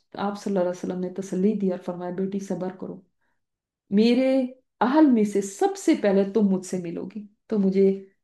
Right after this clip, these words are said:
इतनी उनको खुशी हुई कि हंसी आ गई उन्हें। अल्लाहु अकबर।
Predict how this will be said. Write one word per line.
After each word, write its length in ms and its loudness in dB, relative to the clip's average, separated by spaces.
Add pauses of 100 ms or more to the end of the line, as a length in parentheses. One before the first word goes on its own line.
(120)
इतनी 320 0
उनको 260 2
खुशी 300 0
हुई 220 4
कि 140 0
हंसी 400 4
आ 120 2
गई 220 -6
उन्हें। 240 -10 (1120)
अल्लाहु 380 -6
अकबर। 500 -18